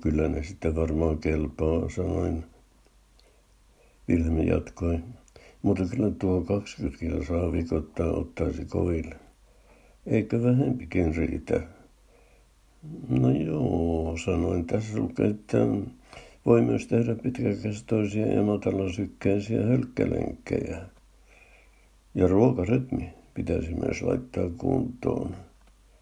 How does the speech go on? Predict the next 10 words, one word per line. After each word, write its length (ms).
"Ruokarytmi. 1120
Mitähän 400
se 140
tarkoittaa?", 840
Wilhelm 420
kysyi. 360
"Ei 140
tässä 320
selitetä", 840
sanoin. 600